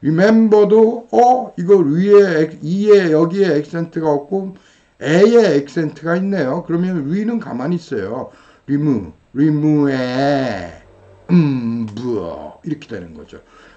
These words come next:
음, remember, remember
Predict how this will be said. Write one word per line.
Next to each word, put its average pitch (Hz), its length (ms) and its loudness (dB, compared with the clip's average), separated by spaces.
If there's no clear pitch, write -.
음, 101 200 -10
remember, 135 1600 0
remember 117 1300 -2